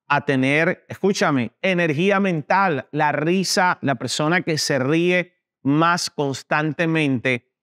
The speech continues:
le otorga a su cuerpo la capacidad de tener más energía, ideas frescas, innovación. Es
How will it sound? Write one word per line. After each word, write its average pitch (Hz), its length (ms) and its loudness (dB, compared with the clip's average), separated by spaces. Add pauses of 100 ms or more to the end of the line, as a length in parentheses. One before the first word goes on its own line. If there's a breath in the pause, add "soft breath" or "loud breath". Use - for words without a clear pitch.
(280)
le 147 360 2
otorga 190 600 0
a 165 40 -2
su 135 180 -8
cuerpo 156 380 -2
la 139 140 0
capacidad 147 560 0
de 151 80 0
tener 135 360 -2
más 147 380 0
energía, 151 1080 -2
ideas 170 760 0 (100)
frescas, 160 760 -4 (520)
innovación. 185 1400 0 (520)
Es 156 500 0